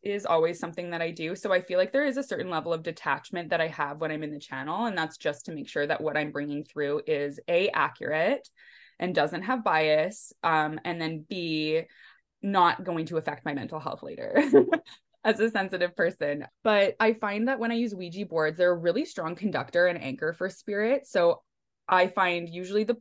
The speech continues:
spirits who are a bit more energetic and playful tend to do very well on Ouija boards. However, it can be a little bit scattered and challenging to spell things out. So I usually recommend, if you're gonna have a Ouija session to try to connect with spirit, have several people in this space to hold the energy,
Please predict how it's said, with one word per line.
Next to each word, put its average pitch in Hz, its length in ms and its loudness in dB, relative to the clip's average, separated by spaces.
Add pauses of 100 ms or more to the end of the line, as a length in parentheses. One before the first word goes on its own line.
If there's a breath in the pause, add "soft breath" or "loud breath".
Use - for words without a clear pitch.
spirits 202 420 0
who 294 100 -4
are 302 60 2
a 240 60 4
bit 208 160 0
more 202 220 -4
energetic 160 580 -2
and 151 180 -4
playful 208 540 -2
tend 185 260 -4
to 190 60 -8
do 202 140 -4
very 170 240 4
well 143 360 0
on 233 240 -2
Ouija 254 280 0
boards. 254 340 0
However, 214 1080 2 (340 loud breath)
it - 100 -2
can 262 120 6
be 220 100 4
a 208 60 6
little 208 220 2
bit 196 200 -2
scattered 156 560 2
and 151 160 -2
challenging 147 540 -4
to 156 160 -10
spell 127 240 -4
things 143 260 -6
out. 127 260 0
So 170 140 2
I 156 60 2
usually 226 680 -2 (400 soft breath)
recommend, 202 580 4
if 220 140 2
you're 208 120 2
gonna 196 220 0
have 214 140 0
a 254 80 4
Ouija 226 360 0
session 156 500 -2
to 190 80 -8
try 165 180 -6
to 170 80 -4
connect 180 240 -10
with 214 120 -8
spirit, 175 360 2
have 208 200 0
several 233 360 2
people 202 380 -2
in 180 160 0
this 196 160 -8
space - 340 -6
to 180 80 -2
hold 147 320 -2
the 151 140 -6
energy, 208 680 -4